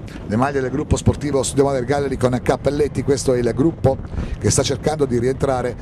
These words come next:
sulla testa della corsa, li vediamo inquadrati in questo momento con il dorsale settantacinque Emilio Celani e poi anche gli altri che provano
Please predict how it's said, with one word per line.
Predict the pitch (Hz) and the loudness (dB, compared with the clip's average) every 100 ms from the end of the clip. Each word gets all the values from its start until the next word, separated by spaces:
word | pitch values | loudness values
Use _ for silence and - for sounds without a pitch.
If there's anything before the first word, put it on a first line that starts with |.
| - - | -10 -6
sulla | - 143 135 113 | -2 2 0 0
testa | 156 160 - | 0 0 0
della | 147 147 | 0 0
corsa, | 143 139 131 - 135 | 2 2 2 0 -2
li | 104 | 0
vediamo | 107 127 143 | 2 2 0
inquadrati | 127 127 135 | 0 0 -2
in | 127 | 0
questo | 123 - | 0 2
momento | 127 131 113 107 120 - - - | 2 2 0 4 2 2 -8 -6
con | - 117 | 2 2
il | |
dorsale | 120 123 170 160 | 4 2 2 2
settantacinque | - 139 135 127 131 - 156 120 | 0 0 0 0 -2 -2 0 0
Emilio | 131 147 | 2 0
Celani | 135 151 135 113 117 - - - | 0 -2 0 0 -2 -4 -10 -6
e | - | -2
poi | - 156 156 139 | 4 4 4 0
anche | 151 - 139 127 | -4 0 2 2
gli | 120 147 | 0 0
altri | 160 127 | 0 -2
che | 110 98 | 0 2
provano | 113 131 127 117 | 4 4 2 0